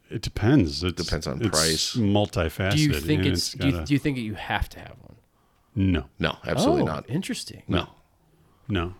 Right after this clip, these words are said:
Speaker 2: It helps.
Speaker 3: Do they, before I say their name?
Speaker 1: Uh, they do.
Speaker 3: They
Speaker 1: Uh,
Speaker 3: do.
Speaker 1: it's a rarity, but yes.
Speaker 3: Okay.
Speaker 1: Yes.
Speaker 3: Oh, yeah, we're going to Denmark to pick one.
Speaker 1: Yeah,
Speaker 3: That's
Speaker 1: come
Speaker 3: right.
Speaker 1: on now.
Speaker 3: Duh, I forgot.
Speaker 2: <laughs>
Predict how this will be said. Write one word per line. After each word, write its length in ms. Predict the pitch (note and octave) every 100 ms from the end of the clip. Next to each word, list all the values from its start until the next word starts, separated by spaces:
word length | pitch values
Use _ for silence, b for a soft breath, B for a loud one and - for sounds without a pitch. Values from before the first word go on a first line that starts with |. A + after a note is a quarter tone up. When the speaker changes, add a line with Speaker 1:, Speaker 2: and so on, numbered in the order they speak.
| -
Speaker 2:
It 100 | E2+
helps. 420 | F2+ F2+ F2+ G2 -
Speaker 3:
Do 140 | C3
they, 300 | A#2 B2+ D#3 - -
before 240 | A#2 A#2
I 60 | A2
say 120 | A#2+
their 100 | A2
name? 240 | G#2 G#2+ B2+ _ _ _ B B B B - - -
Speaker 1:
Uh, 320 | G#2+ G2+ A2
they 260 | G#2+ G#2+ A2
do. 340 | G2+ E2 E2
Speaker 3:
They 100 | -
Speaker 1:
Uh, 40 | A2
Speaker 3:
do. 220 | B2+ G#2
Speaker 1:
it's 120 | G#2+
a 60 | A2+
rarity, 400 | G2+ A2+ F#2 D#2+
but 160 | D#2+
yes. 380 | - E2+ - -
Speaker 3:
Okay. 200 | A#2+ E2+ C#2 - - - _ _
Speaker 1:
Yes. 500 | G2+ F2+ F2+ - - -
Speaker 3:
Oh, 40 |
yeah, 120 | C4+
we're 100 | F3+
going 180 | C#3+ E3
to 40 | C3
Denmark 280 | C#3 B2+ B2
to 40 |
pick 160 | D3+ A2+
one. 160 | D#2 -
Speaker 1:
Yeah, 220 | F#3 G3 -
Speaker 3:
That's 140 | F3
Speaker 1:
come 120 | C#3
Speaker 3:
right. 40 | F3
Speaker 1:
on 80 |
now. 160 | A2 F2+
Speaker 3:
Duh, 240 | - A#3 G2
I 80 |
forgot. 380 | C3 E3+ D3+ -
Speaker 2:
<laughs> 40 | -